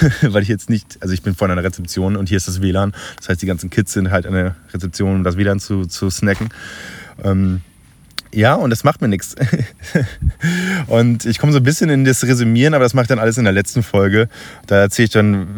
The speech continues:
was ich mir dabei gedacht hab, was jetzt meine, mein Fazit ist nach dieser ganzen Zeit und wie viele Lokalzeitungen sich gemeldet haben, um über diese Geschichte zu berichten. Äh, da auch mal Augenmerk auf die O Z,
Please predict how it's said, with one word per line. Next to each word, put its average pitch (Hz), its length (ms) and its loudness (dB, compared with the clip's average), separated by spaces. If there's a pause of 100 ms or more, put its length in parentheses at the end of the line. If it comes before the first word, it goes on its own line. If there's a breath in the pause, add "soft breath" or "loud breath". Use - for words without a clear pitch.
(160)
was 101 280 0
ich 110 160 -2
mir 104 400 4 (280 loud breath)
dabei 107 260 0
gedacht 117 420 0
hab, 117 160 2
was 107 160 -2
jetzt 104 180 -2
meine, 110 280 2 (140)
mein 104 200 -2
Fazit 127 400 -2
ist 110 180 -2
nach 117 140 2
dieser 107 180 -2
ganzen 104 320 0
Zeit 101 400 0
und 104 320 0 (260 loud breath)
wie 160 100 2
viele 170 160 2
Lokalzeitungen 139 600 0
sich 135 140 -6
gemeldet 139 420 2
haben, 147 300 2
um 127 280 0
über 123 120 2
diese 117 140 2
Geschichte - 280 -2
zu - 100 -6
berichten. 123 480 -2 (460 loud breath)
Äh, 120 160 -10
da 123 240 4
auch 123 160 0
mal 123 200 4
Augenmerk 120 420 2
auf 113 120 0
die 117 140 0
O 107 80 2
Z, 127 400 0